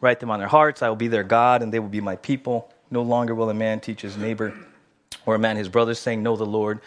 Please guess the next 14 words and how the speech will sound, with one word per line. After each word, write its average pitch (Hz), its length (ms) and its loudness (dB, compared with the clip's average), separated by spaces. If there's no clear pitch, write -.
because 107 320 0
they 104 120 -2
will 104 160 -6
all 147 200 2
know 101 180 -2
me, 95 320 -6
from 110 200 -10
the 104 80 -2
least 120 380 -6
of 104 140 -4
them 101 180 -2
to 98 140 -10
the 92 80 -4
greatest, 92 500 -6